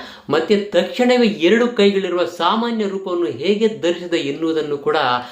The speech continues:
ಅರ್ಥ ಮಾಡಿಕೊಳ್ಳಲು ಸಾಧ್ಯವಾಗುವುದಿಲ್ಲ. ವೇದಗಳನ್ನು ಅಧ್ಯಯನ ಮಾಡುವುದರಿಂದ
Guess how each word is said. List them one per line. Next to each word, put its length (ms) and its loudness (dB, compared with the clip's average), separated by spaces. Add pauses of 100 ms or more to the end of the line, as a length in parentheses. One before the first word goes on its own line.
(220)
ಅರ್ಥ 220 -2
ಮಾಡಿಕೊಳ್ಳಲು 680 -2
ಸಾಧ್ಯವಾಗುವುದಿಲ್ಲ. 1160 -2 (280)
ವೇದಗಳನ್ನು 760 2
ಅಧ್ಯಯನ 540 0
ಮಾಡುವುದರಿಂದ 680 -2